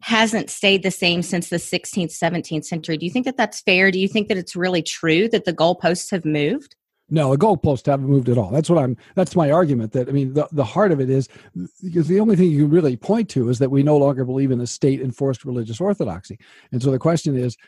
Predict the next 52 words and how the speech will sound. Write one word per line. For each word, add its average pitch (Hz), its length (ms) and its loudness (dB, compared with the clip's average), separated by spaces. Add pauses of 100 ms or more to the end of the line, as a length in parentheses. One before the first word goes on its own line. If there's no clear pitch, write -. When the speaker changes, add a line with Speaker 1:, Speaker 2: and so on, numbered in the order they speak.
(260)
Speaker 2:
is 175 180 4
that 196 200 2
such 208 260 2
a 180 60 6
change 185 520 4
that 123 140 2
we 127 100 2
can't 135 260 2
talk 127 180 0
about 113 220 0
Reformed 147 440 2
in 117 160 -2
the 113 80 2
same 127 300 0
sense 190 300 0
anymore 104 340 0
as 120 140 -2
we 113 60 2
did 107 220 -4 (120)
in 120 80 2
the 110 40 0
sixteenth 95 480 -8 (320)
and 104 140 2
seventeenth 92 300 0
century? 117 480 0
And 101 100 -10
I 131 80 2
just 143 160 2
don't 117 160 0
find 120 260 0
that 110 220 -4
persuasive 131 560 -2
at 101 80 -8
all, 147 340 2
in 165 100 4
the 139 80 2
least, 175 420 0 (440)
uh, 78 120 -10
because 107 220 0
Speaker 1:
Mm-hmm. - 200 0
Speaker 2:
I, 127 40 0
I - 20 2
think, 131 240 0 (360)
um, 95 440 -6 (100)
we've 135 200 0
changed 151 300 2
our 139 160 2
ethics 151 320 0
in 147 120 2
a 147 60 2
number 165 360 4
of 98 100 -8